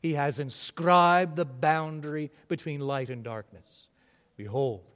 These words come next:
these are but the outskirts of his ways. And how small a whisper do we hear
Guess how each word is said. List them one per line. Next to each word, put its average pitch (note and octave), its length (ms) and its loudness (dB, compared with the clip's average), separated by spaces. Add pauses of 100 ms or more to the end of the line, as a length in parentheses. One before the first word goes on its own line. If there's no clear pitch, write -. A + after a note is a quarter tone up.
(640)
these C3+ 520 -6
are B2+ 100 -8
but C3 240 -8
the B2+ 160 -8
outskirts - 800 -10
of A2+ 100 -10
his G#2+ 160 -16
ways. F2+ 720 -20 (480)
And G#2 160 -16
how D#3 600 -6 (180)
small C#3 840 -8 (280)
a C3 100 -12 (340)
whisper - 640 -18 (760)
do A2 140 -14
we A2 160 -10
hear G2+ 420 -16